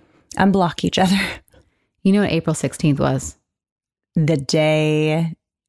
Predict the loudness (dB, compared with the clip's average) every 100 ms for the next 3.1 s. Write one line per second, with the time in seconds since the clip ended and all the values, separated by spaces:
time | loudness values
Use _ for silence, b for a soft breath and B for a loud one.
0 | _ -2 0 0 0 0 0 0 0 0
1 | -4 -4 -4 -2 0 0 0 0 0 -2
2 | _ _ -4 -2 -2 -2 -2 0 0 -2